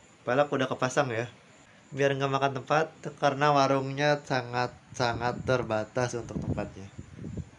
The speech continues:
Nggak usah lama-lama, kita masuk ke tahap proses perakitan. Mohon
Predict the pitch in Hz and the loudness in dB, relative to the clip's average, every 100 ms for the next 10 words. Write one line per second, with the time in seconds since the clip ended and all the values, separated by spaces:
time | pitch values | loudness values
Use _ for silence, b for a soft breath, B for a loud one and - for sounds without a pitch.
0 | - - - - B B B B B - | -20 -20 -20 -20 B B B B B -8
1 | 131 135 143 139 139 139 160 - - 139 | -4 2 2 4 4 4 2 0 -4 0
2 | 135 135 151 147 123 127 135 127 120 131 | 0 2 0 -2 -2 0 0 -4 -2 -4
3 | 135 123 110 104 101 98 - _ - B | -4 -6 -4 -6 -8 -14 -18 _ -20 B
4 | B B B B - 135 | B B B B -4 -2